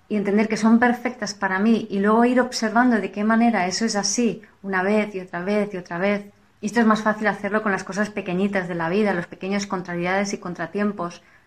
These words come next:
no despacharlos como si no fueran importantes, sino realmente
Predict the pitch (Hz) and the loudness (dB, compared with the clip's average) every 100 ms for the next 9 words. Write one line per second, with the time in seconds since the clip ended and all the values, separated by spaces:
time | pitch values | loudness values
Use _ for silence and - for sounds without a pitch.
0 | - 202 220 214 - - - _ 190 202 | -4 0 0 -2 -14 -20 -20 _ -8 -2
1 | 202 180 202 202 202 202 185 175 175 185 | -2 0 0 2 0 -2 -4 -4 -4 -4
2 | 180 170 165 160 160 190 190 196 196 185 | -4 -2 -4 -4 -2 -2 0 -2 -2 -2
3 | 180 170 214 233 226 226 - - _ 208 | -4 -2 2 4 2 -2 -8 -20 _ 0
4 | 202 208 240 254 254 262 349 | 2 4 4 6 4 2 -2